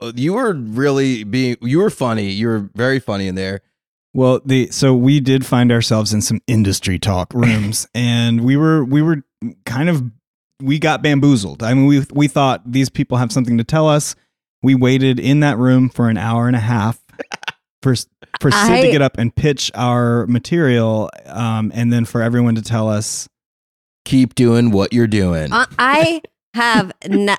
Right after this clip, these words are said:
Speaker 3: I haven't been that frustrated. I mean, it was like someone that had made two short films being like, "You should really get <laughs> your followers up. <laughs> You should really." Uh. Anyway, we got
Speaker 2: Wait.
Speaker 3: catfished. Well, I thought we were getting catfished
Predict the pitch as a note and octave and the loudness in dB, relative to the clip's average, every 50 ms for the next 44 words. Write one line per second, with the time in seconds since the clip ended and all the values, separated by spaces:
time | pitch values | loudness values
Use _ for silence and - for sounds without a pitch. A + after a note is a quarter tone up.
0 | - - G#3 G#3 A3 B3 C#4 C#4 C4+ B3+ A#3+ - - _ _ _ _ _ - - | -2 -2 -2 0 0 2 0 0 0 -2 -2 -4 -6 _ _ _ _ _ -8 -6
1 | F#3 F#3 G3+ G3 F#3+ F#3 F3+ F3 D#3+ D3 F3 - F3+ E3+ F3+ F3 - - - E3+ | -2 0 0 0 2 2 2 0 0 -2 -2 -2 -2 -2 -2 -2 -6 -8 -6 -4
2 | E3+ D#3+ - - F#3+ G#3+ G#3+ G3 G3+ A#3+ A#3+ C4+ C#4 B3 C4 C4+ B3 A#3+ - - | -4 -4 -2 -2 -2 0 0 0 0 0 2 0 0 0 0 -2 -2 -2 -2 -4
3 | A#3+ A3 A3 A3 A3 G#3+ G#3+ F#3+ F3+ - F#3+ G3+ G#3 G#3+ G3+ F3+ F#3+ F#3 F#3 F3 | -4 -2 0 0 0 -2 -2 -4 -4 -2 -2 0 0 0 0 0 0 0 0 0
4 | - - G#3 F#3+ F#3+ F#3+ - - F3+ E3+ E3 - _ - D#3+ D#3 D#3+ D#3+ D#3 D#3 | -2 -2 0 2 2 2 0 0 0 0 0 -2 _ -4 -2 -2 0 0 -2 -2
5 | D#3+ - - - D#3+ D#3 D#3 D#3 D#3+ D#3+ D#3 D#3 - _ - - _ _ _ _ | -4 -6 -4 -4 -4 -2 -2 -2 0 0 -2 -2 -6 _ -20 -20 _ _ _ _
6 | _ - A3 C#4 D#4 - G3 F#3 G3+ B3 D#4 C#4 A3 F#3+ F3+ D#3 F#3+ A3 - - | _ -2 0 2 2 2 2 2 4 4 4 4 4 2 2 2 0 0 2 2
7 | A3+ G#3+ A3 G#3 - - - B3 D4+ D#4 D#4 A#3+ G#3 F#3+ F3+ E3+ E3+ E3+ E3 D#3+ | 2 2 2 0 -2 -2 -4 -2 0 0 0 0 0 0 0 0 0 -2 -2 -2
8 | E3 F3+ F3 F3 - - - - - - - - - - - - - - D#4 D#4+ | 0 0 0 0 -2 -2 -4 -2 -2 -2 -2 -4 -10 -14 -16 -6 -2 0 2 2
9 | B3+ - D#3+ B3+ C#4 C#4 B3 A3+ B3+ C4+ C4+ C4+ C4 B3+ A#3+ - - - A3 - | 2 0 -2 -4 -4 -4 -2 -2 -2 0 0 0 0 0 0 0 -2 -2 -2 -4
10 | - - C4+ - _ _ _ _ _ _ _ _ _ _ _ _ _ _ _ _ | -4 -8 -16 -20 _ _ _ _ _ _ _ _ _ _ _ _ _ _ _ _
11 | _ _ _ _ _ _ - A#3 C4 D4+ D#4+ D4+ C4 A#3+ A#3+ A#3 A3+ G#3+ A3 A3+ | _ _ _ _ _ _ -4 -2 -2 0 2 2 2 2 2 2 2 4 2 2
12 | G#3 A#3 A#3 G#3+ - - A#3+ G#3+ G#3+ - - - G#3 G3+ F#3+ F#3 F3+ - - G#3+ | 2 2 0 0 0 -2 0 0 0 -2 -2 -2 -2 0 0 0 -2 -4 -4 0
13 | G#3 G#3+ A3 - - A#3 A#3+ B3 A#3+ G#3+ G#3 G3+ F#3+ F#3+ F#3 F3+ F3+ F3 - F3 | 0 0 0 2 0 0 2 2 2 2 2 0 0 0 0 0 0 -2 -2 -2
14 | E3 D3+ - - D#3 D#3+ D#3+ D#3+ D#3+ - - - - - - | -2 -4 -4 -6 -6 -4 -4 -4 -6 -10 -16 -20 -20 -20 -20